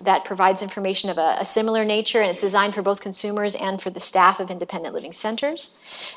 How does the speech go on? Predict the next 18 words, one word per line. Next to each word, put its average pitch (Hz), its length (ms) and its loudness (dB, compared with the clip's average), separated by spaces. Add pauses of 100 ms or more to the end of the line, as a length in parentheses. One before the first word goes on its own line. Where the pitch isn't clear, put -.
There 190 320 8
are, 190 600 6
uh, 185 300 2
other 220 200 4
guides 233 340 6
created 185 260 -2
by 147 120 -2
Shepherd 247 420 0
Center 262 300 0
about 190 200 2
hiring 202 420 2
and 180 120 -6
managing 196 320 2
and 196 260 -2
training 208 360 -4
personal 226 320 -4
care 220 160 0
assistants. 214 640 -2